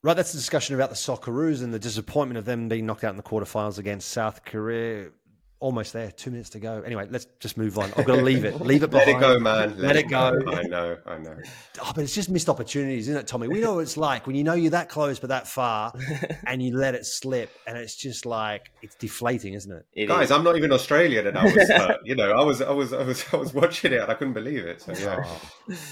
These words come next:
Speaker 1: deflating. Anyway, let's move on to the Premier League.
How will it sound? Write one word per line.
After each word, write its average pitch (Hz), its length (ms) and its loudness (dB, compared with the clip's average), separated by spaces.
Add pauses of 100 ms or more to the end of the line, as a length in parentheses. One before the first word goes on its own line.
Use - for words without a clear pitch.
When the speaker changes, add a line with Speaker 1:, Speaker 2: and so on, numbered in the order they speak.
(100)
Speaker 1:
deflating. 101 480 -6 (480)
Anyway, 160 260 4
let's 165 160 2
move 190 140 2
on 160 80 4
to 147 60 0
the 120 60 -6
Premier 107 240 -8
League. 101 240 -6